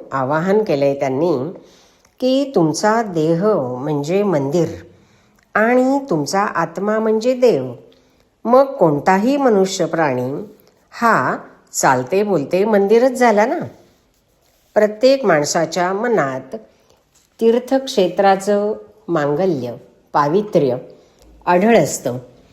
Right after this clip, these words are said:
म्हणून त्याचं महत्त्वही विशेषच असतं. संतांना ते मंदिर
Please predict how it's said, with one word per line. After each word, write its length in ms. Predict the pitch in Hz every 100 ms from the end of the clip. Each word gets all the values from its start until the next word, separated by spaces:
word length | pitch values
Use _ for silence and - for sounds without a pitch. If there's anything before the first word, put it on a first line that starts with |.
| _ _ -
म्हणून 460 | 196 196 214 262 302
त्याचं 420 | 202 156 180 175
महत्त्वही 680 | 175 160 185 226 214 196 240
विशेषच 580 | 208 - 180 170 - -
असतं. 420 | - - 135 123 - _ _ _ _ _ _ -
संतांना 680 | - 202 214 254 262 262 285
ते 440 | 294 - - 208
मंदिर 560 | 240 180 147 190 127